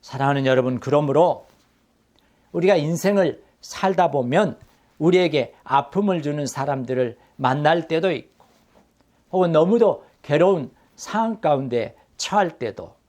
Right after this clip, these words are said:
있습니다마는 그럴 때 우리는 더욱 하나님을 신뢰해야 합니다. 하나님을 신뢰하며 하나님께 부르짖어야 합니다.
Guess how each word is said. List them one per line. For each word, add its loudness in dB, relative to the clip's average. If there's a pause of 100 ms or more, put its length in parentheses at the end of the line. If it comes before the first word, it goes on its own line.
(140)
있습니다마는 -4 (380)
그럴 2
때 2
우리는 -2
더욱 0 (280)
하나님을 -6 (240)
신뢰해야 0 (220)
합니다. -8 (1160)
하나님을 0 (140)
신뢰하며 -2 (220)
하나님께 -4 (240)
부르짖어야 0 (140)
합니다. -10